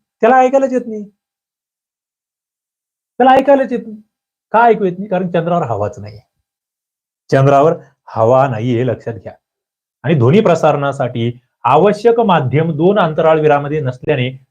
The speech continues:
त्यांच्यामध्ये माध्यमामार्फत होणारं ध्वनी प्रसारण होऊ शकत नाही. ध्वनी हवा पाहिजे.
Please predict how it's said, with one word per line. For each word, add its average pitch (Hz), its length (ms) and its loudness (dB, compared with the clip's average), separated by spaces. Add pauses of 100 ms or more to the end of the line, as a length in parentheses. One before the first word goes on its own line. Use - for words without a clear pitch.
त्यांच्यामध्ये 170 420 2
माध्यमामार्फत 202 720 2
होणारं 165 280 0
ध्वनी 135 180 -2
प्रसारण 135 340 -10
होऊ 110 200 -14
शकत 113 320 -20
नाही. - 180 -18 (420)
ध्वनी 240 220 4 (640)
हवा 226 300 2
पाहिजे. 139 460 -8